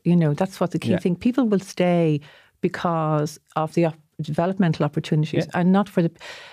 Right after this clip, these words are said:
Speaker 1: for the, the money. It's, it's actually, I, I was working with, um, a company the last year or so, and I said to them, "I, am I your secret retention weapon?" And he said, "Yes, you are,
Speaker 2: <laughs>
Speaker 1: Sharon."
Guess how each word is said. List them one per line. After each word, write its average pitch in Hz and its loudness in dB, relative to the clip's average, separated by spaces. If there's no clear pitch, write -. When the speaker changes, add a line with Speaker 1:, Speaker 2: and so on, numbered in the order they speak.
Speaker 1:
for - -2
the, 160 -2
the 170 0
money. 165 2
It's, - -4
it's 190 -2
actually, 202 0
I, 185 0
I 185 0
was 175 -2
working 196 2
with, 170 2
um, 151 2
a 220 -8
company 170 0
the 156 -2
last 156 -2
year 165 2
or 165 2
so, 151 0
and 156 2
I 160 4
said 175 -2
to - -12
them, 160 4
"I, - -6
am 196 0
I 240 2
your 302 2
secret 208 0
retention 180 2
weapon?" 160 0
And 151 4
he 160 4
said, 165 0
"Yes, 160 -2
you 156 2
are, 139 0
Speaker 2:
<laughs> - -12
Speaker 1:
Sharon." 147 0